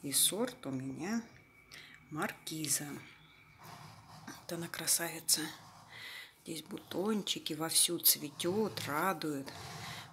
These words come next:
Просто шикарная. Как роза. Такой необычный, необычные сорта стали у глоксинии.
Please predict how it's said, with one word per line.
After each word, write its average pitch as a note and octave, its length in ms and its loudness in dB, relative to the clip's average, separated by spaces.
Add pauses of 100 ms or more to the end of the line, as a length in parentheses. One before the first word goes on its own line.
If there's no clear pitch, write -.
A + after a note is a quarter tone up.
(160)
Просто D#3+ 380 0
шикарная. D#3 840 -2 (1800)
Как F#3 260 -4
роза. E3+ 560 2 (1400)
Такой - 260 -2
необычный, E3+ 840 2
необычные F#3 600 4
сорта E3+ 460 2
стали E3 520 0 (1300)
у F#3+ 80 0
глоксинии. E3 1080 6